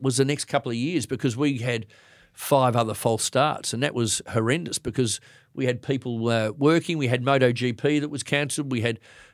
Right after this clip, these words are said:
um, events for Formula One that was cancelled. So that was probably the biggest one. When we came out of it and, uh,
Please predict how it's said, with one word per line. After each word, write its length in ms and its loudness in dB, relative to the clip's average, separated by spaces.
um, 240 -2
events 380 2
for 120 -4
Formula 340 0
One 160 2
that 40 -4
was 120 -6
cancelled. 340 -2
So 100 6
that 140 4
was 100 4
probably 280 2
the 80 2
biggest 260 2
one. 180 0
When 120 -2
we 80 -4
came 280 -2
out 200 4
of 80 4
it 200 -2
and, 340 -4
uh, 220 0